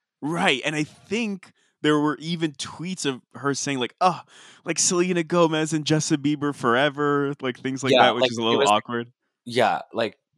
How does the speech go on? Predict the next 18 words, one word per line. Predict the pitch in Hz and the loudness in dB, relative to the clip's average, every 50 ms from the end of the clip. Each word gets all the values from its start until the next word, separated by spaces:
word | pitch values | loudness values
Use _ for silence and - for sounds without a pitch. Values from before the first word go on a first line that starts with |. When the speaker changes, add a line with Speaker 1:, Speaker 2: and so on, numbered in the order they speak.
| _ _ _ | _ _ _
Speaker 2:
it | - 123 | -2 0
w-, | 120 117 - | 0 0 0
it, | - 123 123 | -2 0 0
like, | 117 123 117 | 0 0 2
got | - 123 117 117 | 4 4 4 4
exposed | 117 - - - 120 107 101 | 2 -2 0 2 2 2 4
that | 104 92 - | 2 0 2
she | - - 101 | 0 0 0
was | 104 104 | -2 -2
essentially, | 101 95 101 104 98 95 - 98 92 | -2 0 0 -2 -2 -2 -4 -4 -2
like, | 92 90 87 - - _ _ _ _ _ _ _ _ _ _ _ - | -2 -2 -4 -6 -14 _ _ _ _ _ _ _ _ _ _ _ -2
obsessed | 95 92 - - 101 90 - - | 0 0 2 2 2 0 0 -4
with | 87 - | -8 -6
them | - 76 73 64 62 76 | -6 -6 -6 -6 -6 -8
before | 98 101 98 - - 95 90 87 82 78 78 76 73 76 - _ _ _ | -8 -8 -8 -6 -4 -2 -2 0 0 -2 -2 -4 -6 -8 -12 _ _ _
she | - - - 90 | -12 -10 -10 -8
was | 85 80 80 - - - | -8 -8 -10 -10 -12 -12
anyone, | 85 82 67 64 62 69 65 60 87 98 107 | -12 -12 -12 -12 -12 -12 -12 -12 -12 -14 -16